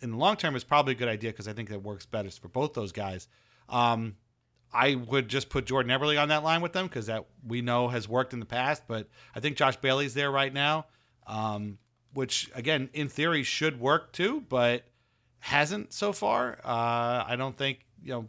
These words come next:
Bailey hasn't really done that much this year. He hasn't really looked, well, he d-, he's, again, like Barzell,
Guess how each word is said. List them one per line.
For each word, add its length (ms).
Bailey 280
hasn't 280
really 160
done 220
that 200
much 360
this 280
year. 160
He 60
hasn't 300
really 160
looked, 220
well, 240
he 120
d-, 140
he's, 320
again, 320
like 240
Barzell, 560